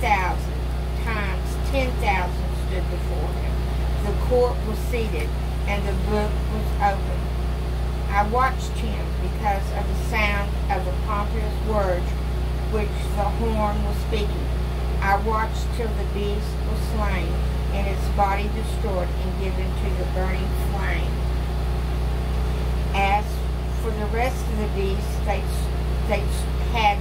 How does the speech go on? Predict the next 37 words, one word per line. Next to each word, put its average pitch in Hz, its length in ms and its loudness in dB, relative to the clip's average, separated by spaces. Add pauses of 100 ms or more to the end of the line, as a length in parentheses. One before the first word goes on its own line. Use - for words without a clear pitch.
(120)
their 208 160 -2
dominion 214 560 -2 (140)
taken 208 280 0 (140)
away, 208 340 2 (460)
yet 202 180 2 (120)
their 214 180 -2
lives 196 560 2
were 196 340 -2
prolonged 190 480 0 (140)
for - 80 0
a - 100 2
season 190 600 0 (100)
and 180 160 0
a - 140 0
time. - 380 0 (760)
I 214 160 4
was 214 160 0 (160)
watching 247 480 0 (160)
in 208 140 -2
the 208 180 0
night 185 360 0 (180)
visions, - 580 0
and - 160 0
behold, 190 560 0 (480)
one 214 380 2
like 208 180 0
the - 200 -4 (120)
Son 208 160 0
of 214 140 0
Man, 196 340 0 (560)
coming 208 340 2 (120)
with 196 100 0
a 196 240 0
cloud 202 300 2
of 202 100 0 (160)
heaven. 185 320 0 (480)
He 214 80 0